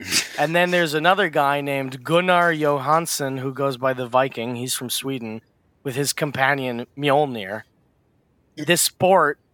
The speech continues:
Speaker 2: usually traditionally popular amongst young girls, is starting to see an influx of extremely burly men mastering the arts of what they call dressage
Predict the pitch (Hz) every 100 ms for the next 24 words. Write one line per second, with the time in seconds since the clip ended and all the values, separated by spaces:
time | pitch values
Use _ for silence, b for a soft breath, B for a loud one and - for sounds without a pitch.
0 | _ 160 156 185 170 160 - 160 139 147
1 | 135 151 147 143 139 131 123 131 123 147
2 | 139 123 120 - 143 143 123 - 120 113
3 | 147 147 - 110 104 - - _ _ _
4 | _ - 139 - - 151 156 151 123 139
5 | 139 143 147 135 147 135 123 123 135 -
6 | 143 139 135 131 131 135 123 123 135 139
7 | - 131 123 135 131 - 156 143 156 170
8 | 160